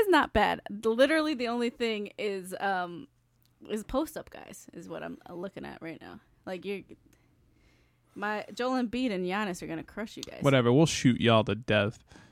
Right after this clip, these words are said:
Speaker 1: <laughs>
Speaker 2: We live and die by the three,
Speaker 1: You
Speaker 2: the
Speaker 1: do.
Speaker 2: Duran Durants.
Speaker 1: You ba-, yeah, you're basically going, you're going all Warriors on me without having any Warriors.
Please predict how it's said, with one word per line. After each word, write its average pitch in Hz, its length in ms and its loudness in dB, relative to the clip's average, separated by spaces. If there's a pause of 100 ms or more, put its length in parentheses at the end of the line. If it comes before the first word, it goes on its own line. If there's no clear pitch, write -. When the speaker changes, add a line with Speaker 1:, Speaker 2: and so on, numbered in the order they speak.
(100)
Speaker 1:
<laughs> - 60 12 (400)
Speaker 2:
We 151 140 12
live 180 200 12
and 175 160 12
die 175 240 12
by 165 200 12
the 156 120 12
three, 151 520 12
Speaker 1:
You 123 80 10
Speaker 2:
the 127 100 8
Speaker 1:
do. 123 120 6
Speaker 2:
Duran 139 240 12
Durants. 127 560 8
Speaker 1:
You 233 80 0
ba-, 277 280 4
yeah, 240 240 4
you're 208 160 0
basically 247 480 0
going, 190 680 -8
you're 180 200 -14
going 196 300 -8
all 196 280 -6
Warriors 180 640 -10
on 170 180 -12
me 160 180 -14 (240)
without 202 300 -12
having 196 300 -12
any 208 160 -14
Warriors. 196 560 -14